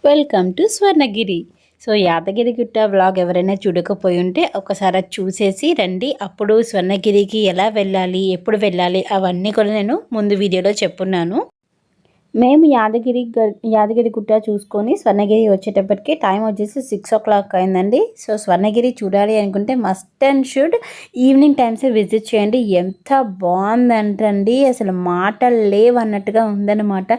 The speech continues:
ఎంత బాగా చేశారంటండి అసలు స్వర్ణగిరిని. సూపర్ అన్నమాట, హ్యాట్స్ ఆఫ్ అని చెప్పొచ్చు. సన్సెట్ చూడండి ఎంత బాగుందో.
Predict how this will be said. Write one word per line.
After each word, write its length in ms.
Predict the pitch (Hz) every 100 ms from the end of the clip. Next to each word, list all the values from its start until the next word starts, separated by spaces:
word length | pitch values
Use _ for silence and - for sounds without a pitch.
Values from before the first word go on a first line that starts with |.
| - - - -
ఎంత 540 | 220 240 269 - 349
బాగా 300 | 339 285 269 262
చేశారంటండి 880 | 262 240 240 220 220 196 196 196 196
అసలు 200 | 196 202
స్వర్ణగిరిని. 880 | 196 202 185 196 208 196 196 220 220 - 196
సూపర్ 640 | 196 - 240 240 - 247
అన్నమాట, 240 | 226 214 220
హ్యాట్స్ 480 | - 190 196 202 226
ఆఫ్ 160 | 220
అని 120 | 220 202
చెప్పొచ్చు. 600 | 185 180 190 190 226 - - - -
సన్సెట్ 560 | - 208 214 254 233 226
చూడండి 300 | 202 208 240
ఎంత 420 | 208 180 180 196
బాగుందో. 640 | 196 190 196 185 226 440